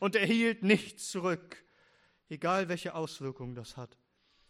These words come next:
Und er ist bereit, sein Ansehen, seinen Wohlstand und seine Sicherheit zu verlieren. Bist du so wie Baruch? Dann bist du in Wahrheit ein Gesegneter. Glückselig die, die Gottes Worte hören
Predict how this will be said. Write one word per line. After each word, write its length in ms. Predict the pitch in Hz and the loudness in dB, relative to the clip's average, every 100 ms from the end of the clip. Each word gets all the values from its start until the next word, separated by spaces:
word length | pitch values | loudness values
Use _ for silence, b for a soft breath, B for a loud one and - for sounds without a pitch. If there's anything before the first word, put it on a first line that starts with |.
| _ | _
Und 80 | 147 | -6
er 100 | 147 | -6
ist 160 | - | -4
bereit, 460 | - 139 170 190 185 | -4 0 2 2 -2
sein 280 | - 156 160 | -4 -4 -2
Ansehen, 480 | 160 175 135 139 135 | -4 -4 -2 -4 -2
seinen 280 | 135 147 131 | -4 -4 -4
Wohlstand 520 | 151 147 - 151 151 | -4 -6 -6 -8 -8
und 140 | 135 | -12
seine 200 | 127 120 | -10 -10
Sicherheit 520 | 113 135 147 120 127 | -8 -10 -10 -10 -12
zu 140 | - - | -14 -20
verlieren. 460 | - 120 110 101 104 b b b _ | -14 -10 -8 -8 -10 b b b _
Bist 260 | 170 165 - | -8 -8 -8
du 160 | 170 | -8
so 400 | 156 131 151 156 127 | -6 -4 -4 -4 -6
wie 240 | 139 143 | -8 -8
Baruch? 640 | 143 - 120 98 90 - _ _ _ _ _ _ _ _ _ _ _ _ _ _ _ _ _ b b b b b b b b _ | -12 -12 -12 -12 -18 -20 _ _ _ _ _ _ _ _ _ _ _ _ _ _ _ _ _ b b b b b b b b _
Dann 400 | 139 214 240 185 | 2 4 4 0
bist 240 | 180 - | -4 -2
du 80 | 185 | 0
in 160 | 170 156 | 0 4
Wahrheit 380 | 196 214 202 | 6 6 4
ein 160 | 180 180 | 0 0
Gesegneter. 640 | 165 139 156 143 123 131 113 - _ _ _ _ _ _ | 0 2 0 0 -6 -8 -10 -16 _ _ _ _ _ _
Glückselig 720 | 190 226 - 240 262 220 - | -2 -2 0 0 2 0 -2
die, 300 | 220 254 233 | 0 0 0
die 120 | 185 | -2
Gottes 380 | 170 214 214 - | 2 2 0 0
Worte 320 | 214 208 202 | 2 2 0
hören 460 | 175 233 226 240 | 2 4 6 4